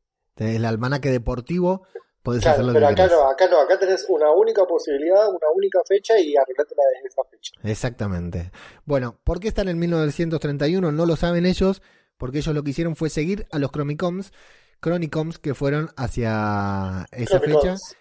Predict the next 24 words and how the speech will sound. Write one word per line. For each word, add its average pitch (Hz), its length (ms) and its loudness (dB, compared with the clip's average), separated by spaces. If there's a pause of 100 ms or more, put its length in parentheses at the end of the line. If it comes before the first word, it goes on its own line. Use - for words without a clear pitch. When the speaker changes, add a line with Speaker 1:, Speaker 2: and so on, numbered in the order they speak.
Speaker 1:
y 117 80 -8
están 147 220 -4
Speaker 2:
La, 139 100 4
Speaker 1:
ahí. 139 120 4
Speaker 2:
la, 143 340 2
es 180 320 4
la, 147 260 4 (500)
es 135 80 -2
la 151 180 6 (400)
feria 147 340 6
de, 123 480 0 (760)
de - 120 0
cómics. - 560 0 (320)
Speaker 1:
Sí. - 240 -6
Speaker 2:
En, 175 680 0 (360)
<laughs> - 0 -
en 123 180 2
Crónica 156 640 6
dos. 135 540 2
Speaker 1:
Así 123 240 -6
que 151 80 0
Speaker 2:
Chromicon, 208 480 6
la 143 120 4
Chromicon. 170 520 4